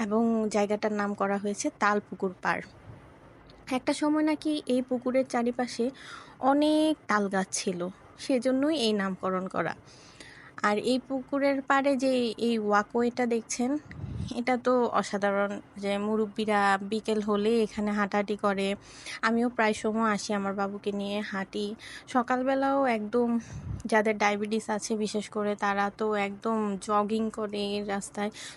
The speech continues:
তখনের পরিবেশটা আবার অন্যরকম, খুব ভালো লাগে। এই তো আমার হাজব্যান্ডরা বলে যে আগের তালপুকুর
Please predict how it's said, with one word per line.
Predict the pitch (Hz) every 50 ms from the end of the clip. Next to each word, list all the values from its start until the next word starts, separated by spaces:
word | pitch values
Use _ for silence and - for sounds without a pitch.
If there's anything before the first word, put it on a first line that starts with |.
| -
তখনের | - 330 311 - 330 320 320 294
পরিবেশটা | - 277 254 247 226 208 - - - 208
আবার | 196 196 190 190
অন্যরকম, | 190 190 190 190 185 185 180 - - 269 339 - - - - - - - - - - - - - - - - - - -
খুব | - 277 262 226 196
ভালো | - - 202 180 175 175 175
লাগে। | 175 - - - - 196 - - - - - - - - - - - - - - - - - - - - - - - - - - - - - -
এই | 277 269 277 285 262 -
তো | 262 262 262
আমার | 254 247 240 254 254 254
হাজব্যান্ডরা | 247 254 226 220 226 226 233 233 226 233 233
বলে | 233 233 226 220 220 214
যে | 208 220 220 220 220
আগের | 202 208 208 208 214 220 -
তালপুকুর | - 214 214 214 - - 214 - - 277 311 302